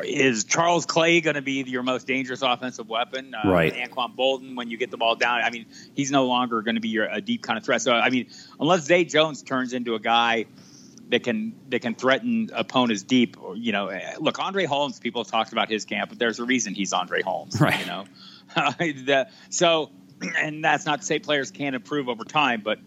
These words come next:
Speaker 1: but he's had time. So I think he's kind of defined himself. So that's my concern there. I mean, at some point you've got to threaten teams downfield.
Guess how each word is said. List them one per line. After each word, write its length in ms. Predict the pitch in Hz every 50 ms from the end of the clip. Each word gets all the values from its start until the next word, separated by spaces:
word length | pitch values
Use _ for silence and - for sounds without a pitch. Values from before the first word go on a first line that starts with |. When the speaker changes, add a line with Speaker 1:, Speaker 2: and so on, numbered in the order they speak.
| - - - - - - -
Speaker 1:
but 100 | 110 -
he's 200 | - 139 127 -
had 260 | 143 131 123 113 -
time. 260 | - 95 82 85 85
So 320 | - - 139 127 127 120 - - - - - - -
I 80 | - 120
think 160 | 107 135 120
he's 120 | 127 117
kind 180 | - 139 131 123
of 80 | 123 110
defined 300 | 107 - 131 135 143 127
himself. 260 | 104 - 117 113 -
So 260 | - 156 151 156 151
that's 340 | 151 143 214 220 254 233 -
my 160 | 175 165 156
concern 420 | - 143 127 - - 120 117 117
there. 160 | 104 95 90 92
I 80 | 104
mean, 280 | 113 123 120 120 123 123
at 160 | 127 123 110
some 180 | - 151 160 165
point 200 | - 151 139 120
you've 120 | 127 120
got 120 | - 123 117
to 60 | 113
threaten 360 | - - 123 131 117 107 120
teams 320 | - - 123 117 107 - -
downfield. 500 | 117 107 107 101 - - 120 113 107